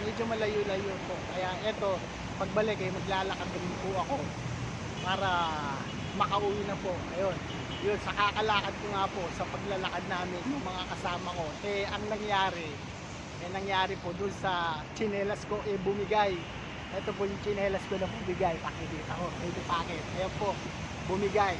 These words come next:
Okay? <laughs> Ayan, bumigay na po ang tsinelas ko. Sumuko sa paglalakad namin.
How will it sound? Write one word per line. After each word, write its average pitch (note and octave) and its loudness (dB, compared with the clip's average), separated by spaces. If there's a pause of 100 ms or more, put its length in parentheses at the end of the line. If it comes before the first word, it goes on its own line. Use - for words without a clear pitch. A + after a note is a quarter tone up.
Okay? A#3+ 2
<laughs> G3+ 2 (2250)
Ayan, G3 4 (580)
bumigay G#3+ 2
na G#3 0
po A3 6
ang G#3 4
tsinelas G#3+ 2
ko. G#3 0 (400)
Sumuko G#3 4
sa G#3 -2
paglalakad G3 0
namin. F#3+ 0